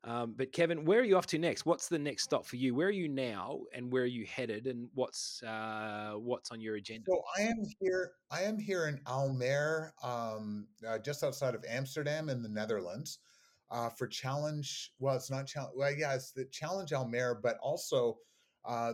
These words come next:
Speaker 2: the World Triathlon, uh, Long Course Championships are this weekend, along with the Aqua Bike, I believe.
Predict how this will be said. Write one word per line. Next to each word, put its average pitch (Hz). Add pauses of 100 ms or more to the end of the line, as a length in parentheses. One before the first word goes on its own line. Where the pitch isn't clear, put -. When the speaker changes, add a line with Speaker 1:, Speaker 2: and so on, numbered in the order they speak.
Speaker 2:
the 120
World 135 (100)
Triathlon, 113 (280)
uh, 95 (320)
Long 127
Course 107 (140)
Championships 131
are 104
this 95
weekend, 147
along 120
with 110 (480)
the 123 (220)
Aqua 117
Bike, 90
I 92
believe. 90